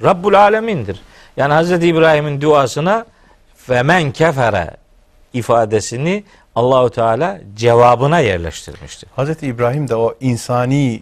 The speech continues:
Speaker 2: e, tarafı ne kadar aslında ortaya koyuyor. Hani bir insanın böyle tarafgirlik, e,
Speaker 1: Evet,
Speaker 2: yapabileceğini,
Speaker 1: vardır. Tabii.
Speaker 2: e, hissiyatının o yöne kayabileceğini. Peygamber insan.
Speaker 1: Tabii.
Speaker 2: Yani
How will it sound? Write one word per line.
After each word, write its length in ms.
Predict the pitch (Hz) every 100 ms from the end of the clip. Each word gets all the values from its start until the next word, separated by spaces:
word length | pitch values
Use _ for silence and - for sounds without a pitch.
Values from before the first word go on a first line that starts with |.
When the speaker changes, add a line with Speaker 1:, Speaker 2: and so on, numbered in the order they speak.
| -
Speaker 2:
e, 260 | 101 95 92
tarafı 420 | - 117 120 139 135
ne 100 | 160
kadar 240 | 135 110
aslında 480 | 104 - - 117 - - -
ortaya 420 | 113 104 117 110
koyuyor. 380 | - 90 82 85
Hani 240 | 92 90 - _ - - -
bir 100 | 117
insanın 520 | 113 117 107 113 117
böyle 280 | 110 110 113
tarafgirlik, 920 | - 117 117 - 117 113 120 - - - -
e, 100 | 139
Speaker 1:
Evet, 200 | 120 123
Speaker 2:
yapabileceğini, 840 | 107 120 131 113 101 110 107 107
Speaker 1:
vardır. 100 | 113 - - -
Tabii. 220 | 123 131
Speaker 2:
e, 420 | 113 110 104 104 98
hissiyatının 600 | 120 - 139 123 131 131
o 120 | 127
yöne 300 | 135 123 123
kayabileceğini. 680 | - 117 113 110 110 156 233
Peygamber 600 | 220 226 262 262 247 226 _ _ _ - - -
insan. 400 | 196 202 262 202 - - -
Speaker 1:
Tabii. 240 | 175 151
Speaker 2:
Yani 100 | 101